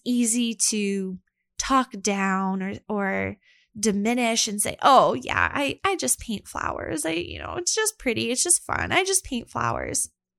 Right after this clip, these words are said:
It's easy to diminish that but we shouldn't.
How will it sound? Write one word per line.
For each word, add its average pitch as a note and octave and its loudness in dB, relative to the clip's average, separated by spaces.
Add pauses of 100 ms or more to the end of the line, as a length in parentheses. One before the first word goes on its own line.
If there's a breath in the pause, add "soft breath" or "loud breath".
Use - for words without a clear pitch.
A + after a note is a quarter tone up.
(500)
It's D#4+ -6
easy D#4+ -2
to C#4+ -4
diminish A#3 -4
that - -4 (1300)
but D#4 2
we D4 0
shouldn't. - 0